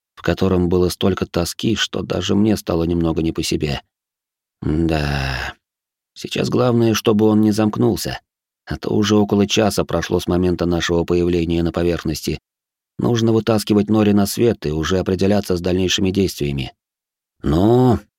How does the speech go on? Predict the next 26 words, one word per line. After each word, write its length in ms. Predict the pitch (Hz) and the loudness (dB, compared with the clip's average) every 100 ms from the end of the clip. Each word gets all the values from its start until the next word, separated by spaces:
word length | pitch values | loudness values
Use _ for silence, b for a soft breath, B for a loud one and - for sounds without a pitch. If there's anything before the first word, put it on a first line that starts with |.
| _ _ _ | _ _ _
и 200 | 131 - | -4 -2
что 280 | 87 - 120 | -2 2 2
ты 160 | 107 110 | 2 0
скажешь 440 | - 101 98 92 | 2 0 0 -2
теперь?» 580 | - 80 95 104 113 - _ _ _ _ _ _ | -4 -2 0 2 0 -4 _ _ _ _ _ _
Подняв 420 | 76 76 87 85 82 | -6 -2 0 -2 -2
взгляд, 340 | 90 95 98 | -2 0 0
устало 360 | 82 - 87 78 | -2 -2 -2 -2
поинтересовался 800 | 82 80 82 78 82 80 78 | -2 0 -2 0 -2 -4 -6
Кояма. 500 | 76 80 76 71 67 - _ _ _ _ _ - | -4 -4 -4 -6 -8 -12 _ _ _ _ _ -14
«Кто 280 | - 135 131 | -2 0 2
убил 360 | 101 95 107 | 2 2 2
лисов? 500 | 110 123 - 73 - _ _ _ | 4 2 0 -4 -10 _ _ _
Кто 300 | - - 85 | -16 -6 -2
помогал 520 | 95 98 98 98 104 101 | 0 2 2 2 2 2
лазутчикам 560 | 101 98 98 98 98 | 2 2 0 0 -2
Хояси? 580 | 92 107 117 80 - 62 _ _ _ - | 0 2 2 0 -4 -8 _ _ _ -6
А 120 | 71 | -6
кто 240 | - 101 | -2 2
их 220 | 110 104 101 | 2 2 0
остановил? 640 | - 95 95 92 101 110 - _ _ _ - | 0 0 2 2 2 2 -2 _ _ _ -4
И 100 | 82 | -4
кто 300 | - 143 107 | 2 2 2
после 360 | 98 92 101 | 0 0 2
этого 300 | 104 104 104 | 2 2 2
изменник?» 580 | 104 123 110 82 71 - | 2 2 2 0 -4 -10